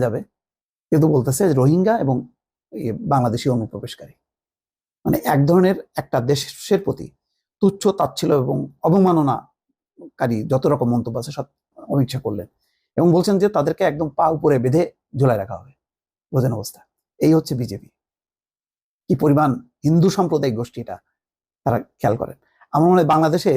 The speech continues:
যে জামাতকে বলা হয় সাম্প্রদায়িক শক্তি, বাংলাদেশের এরকম মানে একটা কথা আছে জামাতের, যে তারা বলছে যে হিন্দুদেরকে মানে উল্টা দিকে ঝুলাই রাখা হবে, নেই। কিন্তু তারা কিন্তু বলে রাখ-, বলতেছে। আর আমাদের আওয়ামী লীগের বন্ধুরা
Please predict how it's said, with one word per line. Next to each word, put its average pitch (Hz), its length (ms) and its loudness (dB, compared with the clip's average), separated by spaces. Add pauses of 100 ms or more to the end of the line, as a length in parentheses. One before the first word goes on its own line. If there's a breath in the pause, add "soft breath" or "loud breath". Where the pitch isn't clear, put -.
যে 127 140 -2
জামাতকে 147 400 -2
বলা 147 180 2
হয় 113 120 0 (340)
সাম্প্রদায়িক 135 460 0
শক্তি, 139 240 -10 (480)
বাংলাদেশের 151 440 2
এরকম 143 220 -2 (440)
মানে 131 120 2 (520)
একটা - 220 -4 (280)
কথা 185 220 -2
আছে 127 120 -8 (120)
জামাতের, 123 320 -4 (720)
যে 131 100 4
তারা 131 200 2
বলছে 127 160 0 (100)
যে 139 80 2 (240)
হিন্দুদেরকে 147 440 0 (320)
মানে 127 120 2 (360)
উল্টা 147 220 4
দিকে 135 160 2
ঝুলাই 123 240 0
রাখা 120 160 -4
হবে, 147 120 -4 (440)
নেই। 123 180 -6 (760)
কিন্তু 156 180 -6
তারা 160 160 2
কিন্তু 170 180 0
বলে 131 200 2
রাখ-, - 160 -8 (300)
বলতেছে। 120 360 -6 (460)
আর 135 140 -4
আমাদের 147 260 2
আওয়ামী 151 200 2
লীগের 165 220 2
বন্ধুরা 156 280 2